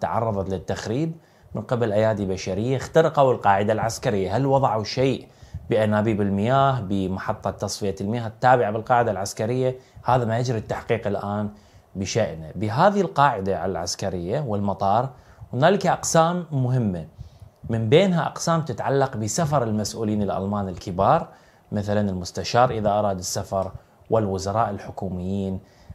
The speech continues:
الآخرين. موضوعنا التالي أصدقائي، هل ألمانيا بلد آمن أم بيها جرائم خطيرة تجعلها تكون بلد غير آمن؟ اليوم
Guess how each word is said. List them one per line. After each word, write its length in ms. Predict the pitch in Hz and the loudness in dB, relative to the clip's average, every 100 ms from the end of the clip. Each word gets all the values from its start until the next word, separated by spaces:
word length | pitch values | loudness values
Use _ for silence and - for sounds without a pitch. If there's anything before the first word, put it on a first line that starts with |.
| - | -4
الآخرين. 760 | 107 104 107 - 117 117 90 76 - | -2 2 2 2 0 0 -2 -6 -2
موضوعنا 440 | 104 147 226 233 | 2 4 4 2
التالي 400 | 185 175 170 151 | 0 4 4 4
أصدقائي، 560 | 123 104 101 107 87 95 | 0 -2 -2 -2 -2 -2
هل 240 | 117 196 | 2 2
ألمانيا 560 | 143 143 127 156 156 131 | 4 2 4 2 2 2
بلد 360 | 120 143 113 - | 2 2 2 0
آمن 580 | 107 127 139 151 185 185 - - - - - - | 0 2 4 2 0 -4 -12 -18 -20 -20 -18 -6
أم 180 | 107 104 | -2 4
بيها 260 | 160 160 | 6 6
جرائم 480 | 156 123 113 117 117 | 4 2 4 2 0
خطيرة 460 | - 98 110 113 104 | -6 -4 0 0 0
تجعلها 480 | 104 95 90 107 95 | -4 -6 -4 -4 -4
تكون 440 | 90 - 110 95 | -8 -6 -4 -2
بلد 280 | 95 98 90 | 0 -2 -4
غير 400 | 90 92 82 90 | -4 -4 -4 -4
آمن؟ 260 | 80 76 - | -4 -8 -6
اليوم 580 | 107 123 170 147 147 | -2 4 6 4 0